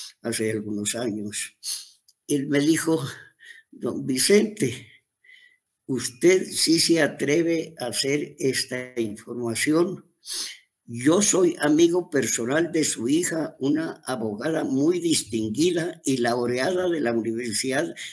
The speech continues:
Pontificia Javeriana de esta ciudad. De manera que ante estas circunstancias, sí, usted sí se atreve a hacer esta rectificación". Le dije: "Don, eh, don Eduardo,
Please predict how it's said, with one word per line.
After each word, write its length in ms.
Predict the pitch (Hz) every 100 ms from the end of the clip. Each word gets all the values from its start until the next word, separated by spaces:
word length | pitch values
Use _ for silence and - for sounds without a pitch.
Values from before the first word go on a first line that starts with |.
| - _ -
Pontificia 760 | 117 120 135 135 170 151 170
Javeriana 680 | - 110 110 104 117 135 156
de 200 | 131 104
esta 360 | - - - 135
ciudad. 600 | - 104 123 180 156 - - - - - - _
De 180 | 113 117
manera 540 | 117 117 131 160 160
que 460 | - 143 127 110 - _ _ _ - -
ante 500 | 131 110 165 151 165
estas 300 | 170 175 170
circunstancias, 1200 | 156 143 - 110 - 147 156 - 156 147 - -
sí, 480 | - - 151 151 _ -
usted 380 | 123 - 165 180
sí 320 | - 175 -
se 320 | - 160 143
atreve 720 | 113 107 - 196 240 202 117
a 120 | 98
hacer 460 | 110 - 131 135 -
esta 320 | 139 143 143 139
rectificación". 1120 | 113 104 117 107 101 113 110 123 127 143 - - - - - _ -
Le 220 | 110 117
dije: 640 | 143 165 160 160 - -
"Don, 500 | 127 120 120 127 120 131
eh, 440 | 123 120 113 110
don 200 | 113 110
Eduardo, 760 | 120 135 156 160 151 156 -